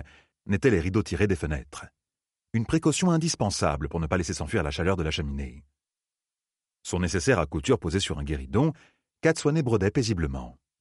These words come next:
Mais elle n'était pas seule. Verrine posa son manteau sur le dossier d'une chaise rembourrée et s'assit sur une autre, résolue à attendre. Elsa daigna à peine la regarder.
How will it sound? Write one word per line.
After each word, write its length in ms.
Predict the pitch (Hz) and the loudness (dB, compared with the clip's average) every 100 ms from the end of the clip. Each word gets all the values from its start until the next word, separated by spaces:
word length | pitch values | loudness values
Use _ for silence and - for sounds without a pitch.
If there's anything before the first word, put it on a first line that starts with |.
| _ _ _ - | _ _ _ -8
Mais 100 | 78 | -4
elle 80 | |
n'était 200 | 78 76 | -2 0
pas 120 | - 76 | -2 -2
seule. 480 | - 71 57 - _ _ _ _ _ _ _ _ _ _ _ _ - | -2 -4 -6 -20 _ _ _ _ _ _ _ _ _ _ _ _ 0
Verrine 340 | 107 123 170 | 2 4 2
posa 240 | 127 113 | 4 2
son 120 | 131 110 | 2 2
manteau 240 | 85 131 | 2 0
sur 120 | - | 0
le 60 | 78 | 0
dossier 220 | 87 120 | 0 0
d'une 180 | 85 71 | -2 -4
chaise 220 | 104 95 | 0 0
rembourrée 540 | 78 69 67 90 151 - - - | 0 -6 0 2 2 0 -12 -6
et 60 | 120 | -4
s'assit 240 | 131 175 | -2 -2
sur 200 | - 120 | 0 2
une 120 | 92 | 2
autre, 320 | 78 69 - - | 0 -2 -6 -2
résolue 420 | 107 98 107 101 | 0 2 2 2
à 60 | |
attendre. 520 | 69 71 71 - - - _ _ _ _ _ _ _ _ _ _ _ - | 0 -4 -8 -8 -18 -20 _ _ _ _ _ _ _ _ _ _ _ 2
Elsa 440 | 139 143 120 151 | 4 4 4 2
daigna 300 | 135 120 123 - | 4 2 2 0
à 80 | |
peine 260 | 160 170 160 | 0 0 2
la 100 | 135 | 0
regarder. 560 | 101 85 73 69 67 | 0 -2 -4 -6 -10